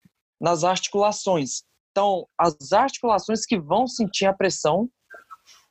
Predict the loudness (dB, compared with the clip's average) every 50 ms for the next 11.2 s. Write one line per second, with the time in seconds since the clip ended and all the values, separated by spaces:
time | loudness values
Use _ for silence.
0 | _ _ -2 2 2 2 2 0 -2 0 2 2 2 0 -4 -4 0 2 2 2
1 | 0 0 0 0 0 0 0 0 0 -2 0 0 -2 -2 -2 -4 -4 -2 -2 0
2 | 0 0 0 2 0 0 0 0 -2 0 0 0 0 2 2 0 0 0 0 -2
3 | -2 0 0 0 0 0 0 0 -2 -2 0 2 2 2 2 0 0 0 0 0
4 | -2 -2 -4 -4 -4 -6 -10 _ _ _ _ _ _ _ _ -20 -18 -18 -18 -18
5 | _ _ -2 0 0 0 2 2 2 0 0 0 0 0 0 0 0 -2 0 2
6 | 2 2 2 0 -2 -4 -6 -8 -12 -18 -20 -20 _ _ _ _ _ _ _ -2
7 | 0 2 2 2 2 2 2 0 -2 -4 -6 -10 _ _ 2 2 2 2 0 -2
8 | 0 2 2 4 4 4 2 2 0 0 0 2 0 0 -2 _ _ _ 0 2
9 | 2 2 2 0 -2 0 -2 -2 0 0 0 0 0 0 2 2 2 2 2 0
10 | 0 -2 -2 0 2 2 2 2 2 2 2 2 2 4 4 2 2 2 0 0
11 | 0 0 -2